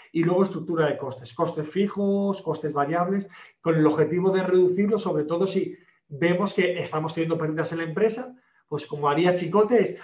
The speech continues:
analiza dónde te vienen esos costes y a ver cómo puedes reducirlos. Es un diagrama muy sencillo que se puede aplicar, pero que no se engañe. Para obtener la respuesta de,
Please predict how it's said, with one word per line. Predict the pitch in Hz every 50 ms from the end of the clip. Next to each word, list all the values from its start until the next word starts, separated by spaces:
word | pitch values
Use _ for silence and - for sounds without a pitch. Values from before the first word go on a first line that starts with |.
| - -
analiza | 175 175 175 170 160 156 180 196 220 220
dónde | 220 196 175 170 170 170
te | 165 156
vienen | 160 160 160 156
esos | 147 - - 143 -
costes | - 147 135 - - 131 120
y | 143
a | 143
ver | 151 165 165 170
cómo | 180 175 175 175 160
puedes | 151 147 139 143 127
reducirlos. | 131 139 127 123 - 131 127 - - _ _ _ _ - - - -
Es | 170 185 196
un | 190 180
diagrama | 196 190 190 190 190 175 156
muy | 156 175 185 180
sencillo | 180 175 170 180 208 208 196 214 214 214 220 214 - - _ _ _ _ _ _ _ _ _ _ _ _ _ _ _ _ -
que | 180 175
se | 170 160
puede | 156 170 180 185 190
aplicar, | - 175 170 165 185 190 220 226 - - - - - _ _ -
pero | - 175 170 165 156
que | - 156 156
no | 180
se | 185 - 202
engañe. | 170 160 151 139 131 - - - _ _ _ _
Para | - 165 156 156 156
obtener | 151 - 160 156 151 170 175
la | 190 202
respuesta | 202 196 - - 180 156 139 - 147 143
de, | 139 139 139 139 139 139 139 139 139 135 135 135 139 -